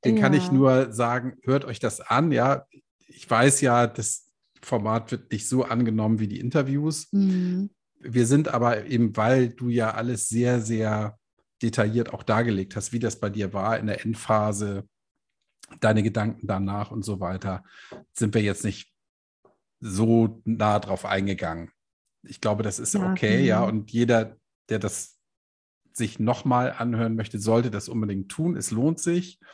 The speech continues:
Speaker 1: Das kann ich versprechen. Und die, die es noch nicht gehört haben und sagen, "Hä, wovon haben die beiden jetzt geredet?", hört euch das an. Deine Story, Anna,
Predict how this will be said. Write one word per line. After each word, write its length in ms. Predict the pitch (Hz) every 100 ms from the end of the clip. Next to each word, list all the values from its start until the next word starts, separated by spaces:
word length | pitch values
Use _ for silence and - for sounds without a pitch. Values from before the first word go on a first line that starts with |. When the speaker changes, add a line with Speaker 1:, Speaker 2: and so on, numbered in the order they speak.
| - - -
Speaker 1:
Das 100 | -
kann 140 | 123
ich 100 | 110
versprechen. 840 | 113 107 - 113 117 143 139 135 _ - - -
Und 220 | - 110 117
die, 80 |
die 80 | 117
es 120 | 110
noch 100 | 107
nicht 240 | 104 120 -
gehört 280 | 113 107 -
haben 420 | 107 107 107 -
und 100 | 98
sagen, 260 | 107 98 95
"Hä, 260 | 104 123 123 _ -
wovon 400 | 110 117 110 107
haben 140 | 107
die 80 | 110
beiden 280 | 101 98 98
jetzt 220 | 95 -
geredet?", 460 | - 95 107 104 - -
hört 180 | 110 104
euch 160 | 95
das 220 | 101 -
an. 380 | - 104 117 117
Deine 260 | 101 101 98
Story, 460 | - 98 101 98 -
Anna, 380 | 98 95 101